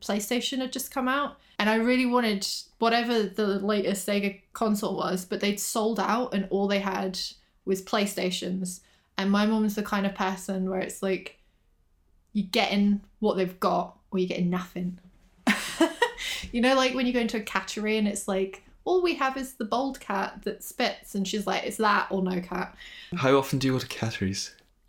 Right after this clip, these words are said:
Speaker 1: We went to a cattery once and we ended up with a very angry cat because she took the attitude of, "It's, it's that or nothing." <laughs> Um, so I got the PlayStation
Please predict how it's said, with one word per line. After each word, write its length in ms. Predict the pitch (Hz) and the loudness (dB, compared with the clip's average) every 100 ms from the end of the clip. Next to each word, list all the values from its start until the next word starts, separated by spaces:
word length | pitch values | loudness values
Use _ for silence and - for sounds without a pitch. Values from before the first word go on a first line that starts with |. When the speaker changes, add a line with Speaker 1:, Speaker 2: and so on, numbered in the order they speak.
| - | -6
Speaker 1:
We 60 | 320 | -4
went 80 | 330 | -2
to 80 | 285 | -2
a 40 | |
cattery 420 | 277 262 - 220 | -2 -4 0 0
once 480 | 208 208 196 190 - | 2 2 2 0 -4
and 100 | 196 | 0
we 80 | 202 | 2
ended 200 | 202 190 | 4 2
up 120 | 208 196 | 2 2
with 100 | 196 | 2
a 40 | |
very 260 | 196 196 196 | 2 2 2
angry 440 | 185 202 202 208 | 4 4 4 2
cat 380 | 208 233 170 - | 2 2 2 0
because 260 | 208 214 | 2 2
she 120 | - 240 | 4 4
took 180 | 247 | 4
the 80 | 226 | 6
attitude 480 | 214 226 220 277 233 | 6 6 6 6 6
of, 120 | 208 | 6
"It's, 180 | 208 208 - | 4 2 2
it's 220 | 220 220 | 0 4
that 340 | 240 240 - - | 8 8 6 2
or 160 | 208 | 2
nothing." 580 | 208 196 - 196 196 226 185 | 4 4 2 2 4 4 2
<laughs> 1600 | - 202 - - 508 - - - 440 - - - - - - | 0 -2 -2 0 2 2 0 2 2 2 -6 -10 -10 -14 -2
Um, 540 | 247 240 233 226 220 208 - - 185 | 2 6 6 6 4 0 -16 -12 -8
so 200 | - 240 | 2 4
I 80 | 233 | 6
got 280 | 247 269 | 4 4
the 60 | 247 | 2
PlayStation 1080 | - 226 240 - 190 185 190 196 185 202 | 0 2 2 0 0 0 0 0 2 2